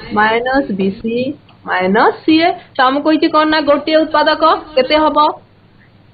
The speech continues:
ଏଠି ଏ ଜାଗାରେ କେତେ ଅଛି? ୱାନ୍। ବି ଜାଗାରେ କେତେ ଅଛି? ଏ କ୍ୟୁବ୍।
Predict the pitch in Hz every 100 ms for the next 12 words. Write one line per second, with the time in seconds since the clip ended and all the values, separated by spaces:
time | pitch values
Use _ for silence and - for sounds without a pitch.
0 | _ _ 254 294 294 311 311 320 311 294
1 | 320 320 320 359 427 226 269 320 466 -
2 | - _ _ - 220 277 302 302 311 302
3 | 294 320 311 311 339 480 508 - - -
4 | _ _ _ _ _ _ _ _ _ _
5 | _ _ _ _ _ 269 285 320 330